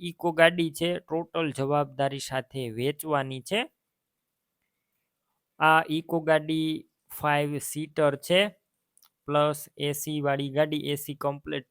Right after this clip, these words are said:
ચાલુ. મોડલની વાત કરું, બે હજાર સોળ સત્તરના મોડલની ઇકો ગાડી છે.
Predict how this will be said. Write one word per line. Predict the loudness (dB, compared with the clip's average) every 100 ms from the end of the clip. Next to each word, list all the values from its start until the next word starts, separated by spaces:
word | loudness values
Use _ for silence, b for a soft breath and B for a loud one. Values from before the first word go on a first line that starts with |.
| 0
ચાલુ. | 0 2 -4 -6 _ _ b b b b b
મોડલની | 0 2 2 2
વાત | 4 4 2 0
કરું, | 0 2
બે | 2 2
હજાર | 2 0
સોળ | 0 0 2 2
સત્તરના | 2 -2 -6 _ 0 2 0
મોડલની | 0 -2 0 -2 -2 -6 -8 -12
ઇકો | -2 -2
ગાડી | 0 -2 0 0
છે. | 0 0 0